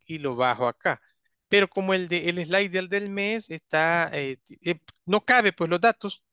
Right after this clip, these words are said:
te pone una barra. A todos los filtros le puedes hacer lo mismo, mira. Clic, <clears throat> segmentador, y en segmentador acá, una cosa es,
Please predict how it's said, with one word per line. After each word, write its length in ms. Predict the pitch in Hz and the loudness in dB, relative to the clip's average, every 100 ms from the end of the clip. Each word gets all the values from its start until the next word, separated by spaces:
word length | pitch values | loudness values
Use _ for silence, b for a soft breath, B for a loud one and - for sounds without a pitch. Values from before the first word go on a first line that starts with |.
| _ _ - | _ _ -4
te 100 | 190 | -2
pone 260 | 151 147 | 0 -2
una 160 | 165 190 | 2 4
barra. 460 | 247 202 131 110 _ _ _ _ _ _ _ _ _ _ _ _ _ | 6 4 2 -4 _ _ _ _ _ _ _ _ _ _ _ _ _
A 140 | - 196 | 0 0
todos 420 | - 320 294 214 | 4 4 6 4
los 160 | 226 - | 4 4
filtros 420 | 285 311 - 254 | 2 2 0 0
le 120 | 220 | 0
puedes 240 | - 147 | 0 0
hacer 260 | 147 131 170 | 0 -2 -6
lo 80 | 190 | -6
mismo, 380 | 247 196 131 117 | -6 -6 -8 -10
mira. 280 | 113 113 _ _ _ _ _ _ _ | -10 -12 _ _ _ _ _ _ _
Clic, 400 | 277 302 277 285 _ _ _ _ _ _ _ _ - | 2 4 4 2 _ _ _ _ _ _ _ _ -12
<clears throat> 360 | - - _ | -12 -12 _
segmentador, 960 | - - 208 208 196 220 220 185 208 254 _ _ _ _ _ _ _ _ _ _ _ - | -10 -2 0 0 0 2 4 4 2 -2 _ _ _ _ _ _ _ _ _ _ _ -4
y 120 | 170 | -2
en 100 | 156 | 0
segmentador 680 | - 160 160 - 160 175 196 | -2 -2 -2 0 2 4 2
acá, 380 | - 226 247 - | 2 0 0 -2
una 260 | 175 214 | -4 -2
cosa 480 | 226 214 254 - 196 | -2 2 0 2 -4
es, 320 | 156 170 185 | -2 -4 -4